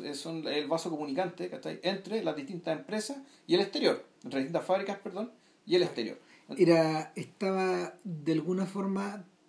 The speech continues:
Speaker 2: las fábricas estaban tan ligadas entre sí
Speaker 1: Ujú.
Speaker 2: que tenían un, dos, dos líneas de trenes
Speaker 1: Claro.
Speaker 2: que las comunicaban entre ellas.
Speaker 1: Exacto.
Speaker 2: Eh, los materiales en crudo o en bruto se iban a lugares donde eran refinados.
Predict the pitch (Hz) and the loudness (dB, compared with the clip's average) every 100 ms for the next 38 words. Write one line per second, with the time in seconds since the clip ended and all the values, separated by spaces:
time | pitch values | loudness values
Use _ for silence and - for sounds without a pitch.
0 | _ _ _ _ 160 208 214 220 185 156 | _ _ _ _ -6 0 2 2 -2 -2
1 | 214 196 170 208 240 254 254 247 247 - | -2 -2 0 4 4 4 4 2 2 0
2 | 240 190 160 - 135 143 - _ 165 160 | -4 -2 -6 -6 -10 -14 -14 _ -8 -4
3 | 185 190 190 180 233 220 233 165 233 240 | -2 -2 -4 2 2 4 0 2 2 2
4 | 214 190 220 226 220 196 247 185 226 - | -2 2 2 2 0 0 0 0 -2 -4
5 | 117 120 165 - - _ - 196 214 240 | -6 -6 -6 -14 -20 _ 6 6 6 4
6 | 214 214 220 214 214 214 214 226 233 175 | 4 4 4 4 6 4 4 8 10 10
7 | 190 226 - - _ - - _ - 160 | 8 4 -2 -14 _ -20 -20 _ 0 6
8 | 156 156 151 151 226 - - _ - 170 | 6 8 8 8 6 2 -10 _ 0 2
9 | 170 165 160 185 196 185 175 - 254 254 | 4 4 8 8 8 4 0 2 4 6
10 | 247 247 185 160 190 247 226 233 220 - | 6 4 2 0 2 4 4 2 0 0
11 | 196 202 208 208 190 170 180 185 175 175 | 2 4 2 -2 0 2 2 2 0 0
12 | 180 175 170 185 226 233 233 | 0 -2 -2 0 2 4 2